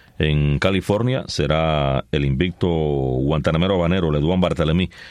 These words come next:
el hermano de Jean Bartolomé, campeón olímpico en el dos mil cuatro, y también el mismo hermano de Rancés, quien es el actual campeón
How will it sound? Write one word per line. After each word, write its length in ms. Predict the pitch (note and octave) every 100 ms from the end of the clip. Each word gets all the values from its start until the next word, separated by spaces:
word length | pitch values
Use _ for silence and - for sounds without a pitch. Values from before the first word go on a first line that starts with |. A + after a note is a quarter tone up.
| - -
el 160 | D#2
hermano 320 | D2+ D2 F#2+ G#2+
de 140 | F2+
Jean 240 | D2+ G2+
Bartolomé, 460 | G2 F#2 F#2 F2 A2+
campeón 400 | G2 D#2 E2 E2
olímpico 300 | F2 F2+ F#2+
en 40 |
el 60 | D#2+
dos 100 | D2
mil 140 | F2+
cuatro, 400 | E2 A#2+ G2 G#2+ G#2 - - -
y 120 | D2+
también 340 | D2 C#2+ E2 E2+
el 80 | D#2
mismo 360 | F2 F2+ F2
hermano 340 | D2 E2 F2 E2
de 380 | - C#2 C2+ C#2
Rancés, 520 | D2 C#2+ C#2+ A2 - - -
quien 220 | - C#2+ C#2
es 80 |
el 100 | E2
actual 260 | D2 - F2
campeón 480 | E2 D2 E2 D2+